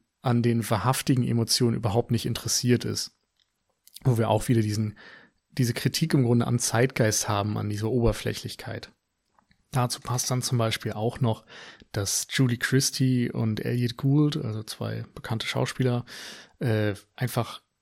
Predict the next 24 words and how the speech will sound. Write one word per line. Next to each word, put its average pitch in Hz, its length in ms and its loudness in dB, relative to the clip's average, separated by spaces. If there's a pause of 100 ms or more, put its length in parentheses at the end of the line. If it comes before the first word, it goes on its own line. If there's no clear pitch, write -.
Gastauftritte - 920 0
als 120 220 -4
sie 123 100 -2
selbst 120 460 0
in 156 80 6
diesem 147 260 2
Film 143 380 0
haben 135 560 0 (520)
und 113 460 0 (1080)
sie 135 200 0
sind 120 220 0
Figuren, 123 880 -2
zu - 180 -4
denen 113 420 0
die, 107 420 -6
äh, - 500 -4
fiktiven - 800 -2
Charaktere 117 500 -4
immer 113 300 -2
wieder 104 160 -4
die 104 120 -6
Nähe 107 320 -2
suchen 104 440 -4
und, 98 260 -8